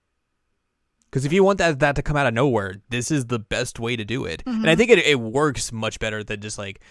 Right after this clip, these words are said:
Speaker 1: hearing it kind of pop up. 'Cause if you heard it pop up again like, another time,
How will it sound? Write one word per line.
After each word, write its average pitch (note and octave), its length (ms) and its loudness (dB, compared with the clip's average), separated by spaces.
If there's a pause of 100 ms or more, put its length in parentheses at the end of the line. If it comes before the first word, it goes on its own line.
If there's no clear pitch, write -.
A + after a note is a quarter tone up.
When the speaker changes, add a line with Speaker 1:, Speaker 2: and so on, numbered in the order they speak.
(180)
Speaker 1:
hearing A#2+ 340 0
it G#2+ 120 0
kind A2+ 180 -10
of - 60 -16
pop A2 220 -4
up. G#2+ 120 -6 (160)
'Cause D#3+ 140 0
if G#3 100 0
you A3+ 120 0
heard G3 200 -2
it F#3+ 100 -6
pop D#3 220 -6
up C#3+ 140 -2
again C#3+ 380 -4 (300)
like, G#2 260 -8
another A#2 340 -4
time, C3 440 -4